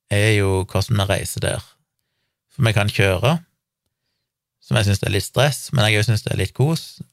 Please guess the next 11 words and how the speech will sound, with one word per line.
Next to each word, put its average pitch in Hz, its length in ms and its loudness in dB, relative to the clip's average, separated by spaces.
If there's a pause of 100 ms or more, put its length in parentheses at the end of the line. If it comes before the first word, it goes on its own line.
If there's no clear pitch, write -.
(340)
Eh, 110 520 0 (120)
jeg 120 100 -6
synes - 180 -4
det - 80 0
er 104 100 0
litt - 180 -8
deilig 90 340 2
å 98 80 -2
ta 95 200 0
og 95 80 -2
gå 92 60 0